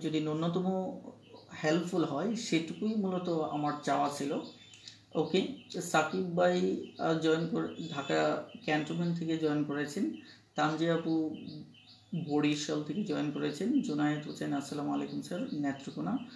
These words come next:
ওয়ালাইকুম আসসালাম। বেলাল তামিম ভাই, "ক্লাসগুলো, আহ, খুবই helpful। I really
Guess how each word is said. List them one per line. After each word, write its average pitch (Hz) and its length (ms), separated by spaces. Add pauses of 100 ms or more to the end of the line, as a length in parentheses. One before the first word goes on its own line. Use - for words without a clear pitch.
(300)
ওয়ালাইকুম 151 360
আসসালাম। 156 520 (500)
বেলাল 165 420
তামিম 180 240
ভাই, 175 240
"ক্লাসগুলো, 170 840 (400)
আহ, 147 260
খুবই 165 360
helpful। 170 600
I 151 240
really 170 580